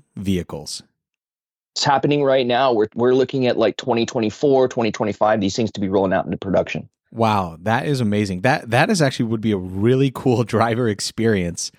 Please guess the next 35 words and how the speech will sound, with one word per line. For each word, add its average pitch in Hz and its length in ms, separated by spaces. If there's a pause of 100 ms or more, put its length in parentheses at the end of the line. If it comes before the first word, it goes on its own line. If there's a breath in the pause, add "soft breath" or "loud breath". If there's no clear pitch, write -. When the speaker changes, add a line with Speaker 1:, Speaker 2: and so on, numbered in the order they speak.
(120)
Speaker 1:
that 107 100
you 117 140
can 127 140
ask 113 400
your 123 120
car 113 280
anything 113 320
about 104 300
where 104 160
you 95 200
are, 135 240
where 110 140
you're 90 180
going, 120 480
what's 104 200
around 92 460
you, 120 280 (360)
and 123 140
it 120 140
can 113 400 (100)
reply 120 600
with 92 160
some 101 180
information 95 500
about 92 260
it. - 140 (1080)
Speaker 2:
Yeah, 135 220
absolutely. 139 640
And 139 120
the 147 60
best 175 400
thing 131 240
is, 113 300 (440 soft breath)
is 135 220
that 139 280